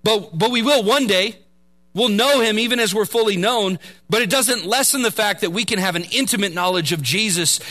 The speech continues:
And as we know him and have relationship with him and commune with him, we're gonna grow to be like him.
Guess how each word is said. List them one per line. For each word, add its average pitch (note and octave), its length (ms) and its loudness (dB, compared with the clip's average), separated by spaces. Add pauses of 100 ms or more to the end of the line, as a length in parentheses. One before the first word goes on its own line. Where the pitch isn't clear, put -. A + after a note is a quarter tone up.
And F#3 120 0
as G3 200 -2
we A3 160 0
know A#3 400 2
him G3+ 200 0
and G3 80 0
have F#3 200 -2
relationship G#3 720 -2
with F#3+ 160 -4
him F3+ 200 -2 (200)
and G#3+ 160 -2
commune A#3 500 0
with G3+ 160 0
him, F#3 240 -2 (200)
we're A3+ 120 -2
gonna A3+ 180 -2
grow G3+ 320 2
to G#3 80 -2
be F3+ 140 -2
like F3 340 -2
him. A2+ 300 -8